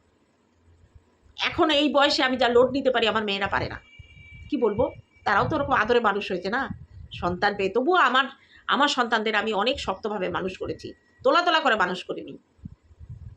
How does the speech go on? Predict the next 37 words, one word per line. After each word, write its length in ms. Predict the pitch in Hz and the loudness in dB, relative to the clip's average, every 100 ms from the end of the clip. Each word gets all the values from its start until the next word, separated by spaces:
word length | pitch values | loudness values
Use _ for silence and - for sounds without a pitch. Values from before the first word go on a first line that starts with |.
| - - - | -18 -8 0
ওই 300 | 233 202 185 _ _ _ | 0 0 -8 _ _ _
পিছনে 320 | 311 - 349 | 2 4 2
পিছনে 300 | 330 349 311 | 2 2 0
ঘুরে 260 | 233 285 311 | 2 2 4
দৌড়ে 260 | 269 285 | 4 4
খাওয়ানোর 360 | 285 - 254 285 | 4 2 2 2
সময় 280 | - 214 240 | -2 0 2
আমাদের 260 | 233 208 - | 2 -2 -4
ছিল 200 | 190 - | -6 -6
না। 180 | - - _ _ _ _ _ - - _ _ _ | -8 -12 _ _ _ _ _ -20 -20 _ _ _
ভাত 240 | 156 208 247 | -2 -2 2
মাখিয়ে 380 | 254 240 330 349 | 0 2 2 2
বসিয়ে 320 | 277 277 294 | 0 -2 0
দিয়েছি, 240 | 311 320 | 0 0
"এগুলো 160 | 294 302 | 0 -2
খেয়ে 280 | - 269 285 | 2 4 6
উঠবি, 380 | 277 254 226 - - - 185 | 2 -2 -6 -8 -16 -10 -4
নইলে 180 | 208 220 | -2 0
কিন্তু 240 | 226 233 | -2 -2
কষ্ট 260 | 190 196 - | -2 -2 -2
আছে 180 | 190 196 | -4 -4
কপালে।" 280 | 156 151 156 | -4 -4 -2
ব্যাস, 340 | 190 185 - _ _ - - - | 0 0 -4 _ _ -20 -12 -4
এসে 180 | 214 | 0
দেখতাম, 340 | 247 233 269 302 - _ _ - - - | 0 0 -2 -2 -10 _ _ -20 -20 -6
"এত 180 | 269 339 | -4 -2
দুটো 220 | 277 302 | -2 0
ভাত 160 | 269 262 | -2 -2
পড়েছে 220 | 247 226 | -2 -2
মা, 160 | 214 226 | 0 2
আর 160 | 262 214 | 2 2
পারছি 340 | 180 185 196 | -2 -2 -4
না, 100 | 165 | -2
দাও, 220 | 165 - _ | -2 -4 _
তাহলে 160 | 180 269 | -6 -4
ফেলে 200 | 240 139 | -4 -6
দাও, 140 | - | -8